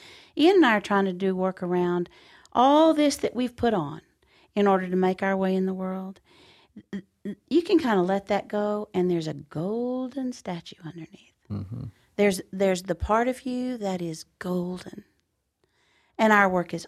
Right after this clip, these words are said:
Speaker 1: all about helping people get to the part of themselves that's golden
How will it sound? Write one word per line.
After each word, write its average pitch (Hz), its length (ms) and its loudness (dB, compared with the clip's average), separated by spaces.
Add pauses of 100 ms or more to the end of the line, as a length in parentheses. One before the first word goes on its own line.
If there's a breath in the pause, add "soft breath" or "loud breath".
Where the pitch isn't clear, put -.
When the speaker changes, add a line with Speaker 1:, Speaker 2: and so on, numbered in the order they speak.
(120)
Speaker 1:
all 233 200 8
about 180 460 -4
helping 185 360 -4
people - 500 -10 (380 soft breath)
get 202 280 4
to 202 80 -4
the 185 100 -2
part 180 240 -2
of 170 100 -6
themselves 202 680 -2
that's - 200 -12
golden 240 460 -8